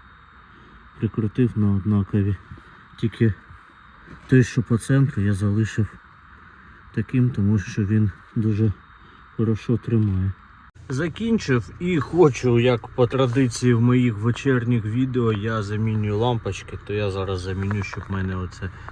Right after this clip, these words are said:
дискотеки не було. На відео, мабуть, це ви не побачите, але трішки відрізняється. Тепер наді мною буде трішечки яскравіше. Ну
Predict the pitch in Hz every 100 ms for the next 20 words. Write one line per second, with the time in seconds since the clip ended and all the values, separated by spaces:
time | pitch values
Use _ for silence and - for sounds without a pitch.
0 | - 107 101 - 98 92 - 87 87 82
1 | 87 85 - - - - - - - -
2 | - _ - - - - - - - -
3 | - - 131 135 143 131 117 101 127 117
4 | 123 113 110 113 104 113 - - - 113
5 | 104 107 104 113 117 160 170 - 110 104
6 | 104 117 135 - - - - 123 120 -
7 | 101 101 98 95 98 101 101 95 - 98
8 | - - - - 120 107 110 104 113 120
9 | 117 98 101 101 101 95 - 107 101 -
10 | - - 101 92 - 95 90 87 - 107
11 | - - - - - - - - 131